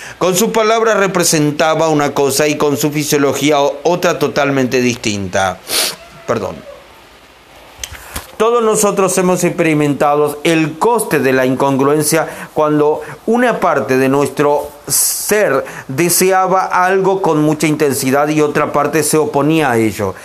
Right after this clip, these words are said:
La congruencia es poder. Los triunfadores son quienes consiguen dedicar todos sus recursos mentales y físicos a la culminación de una tarea. Deje la lectura en un momento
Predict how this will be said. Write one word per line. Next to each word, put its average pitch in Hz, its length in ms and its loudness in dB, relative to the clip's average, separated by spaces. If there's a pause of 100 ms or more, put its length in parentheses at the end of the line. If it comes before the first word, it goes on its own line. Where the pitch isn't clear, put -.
(200)
La 156 200 0
congruencia 214 680 0
es 180 300 0
poder. 110 520 0 (280)
Los 190 240 2
triunfadores 214 720 0
son 202 260 0
quienes 180 320 0
consiguen 170 560 0
dedicar 151 720 0 (320)
todos 240 400 2
sus 190 160 0
recursos 165 640 0
mentales 175 640 0
y 175 60 -2
físicos 156 800 -2
a 165 100 2
la 160 320 0
culminación 185 720 0
de 170 60 2
una 147 200 0
tarea. 113 480 0 (300)
Deje 233 340 0
la 226 140 2
lectura 160 560 0
en 135 80 0
un 143 140 2
momento 151 520 2